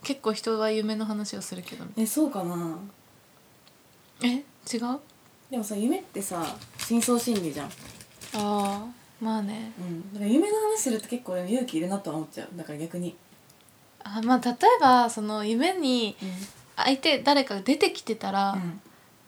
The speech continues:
Speaker 1: 結構それ勇気いるかも。
Speaker 2: いや、バチェラー思い出しちゃった。
Speaker 1: なんだっけ？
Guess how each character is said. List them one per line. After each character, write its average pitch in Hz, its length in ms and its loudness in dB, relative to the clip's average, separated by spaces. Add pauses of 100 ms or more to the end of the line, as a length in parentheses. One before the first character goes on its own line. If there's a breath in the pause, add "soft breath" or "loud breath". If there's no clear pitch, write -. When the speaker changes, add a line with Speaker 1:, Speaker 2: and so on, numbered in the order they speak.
(180)
Speaker 1:
結 - 160 -14
構 214 120 -8
そ 220 100 -6
れ 214 80 0
勇 208 180 0
気 208 140 -6
い 214 60 2
る 208 60 4
か 202 40 2
も。 190 40 0
Speaker 2:
い - 40 2
や、 262 40 8
バ 277 60 4
チ 277 60 10
ェ - 20 10
ラ 226 80 8
ー - 40 8
思 214 120 4
い 214 40 4
出 220 100 2
し - 40 -8
ち 214 60 -4
ゃ 196 40 -4
っ - 20 -18
た。 196 160 -2
Speaker 1:
な - 800 -8
ん 254 60 -4
だ 233 80 0
っ 214 120 -2
け？ 208 140 -4